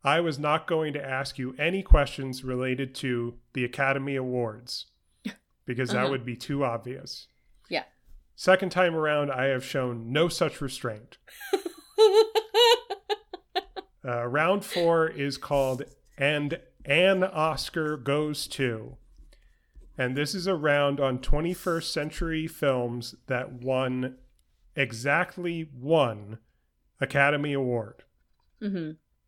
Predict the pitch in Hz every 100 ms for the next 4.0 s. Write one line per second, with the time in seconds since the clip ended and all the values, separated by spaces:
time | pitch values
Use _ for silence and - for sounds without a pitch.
0 | _ _ - _ _ - 156 147 135 151
1 | 139 165 226 - 160 147 143 139 143 -
2 | 139 165 185 175 - 127 156 139 139 _
3 | _ _ _ - 151 160 151 147 143 143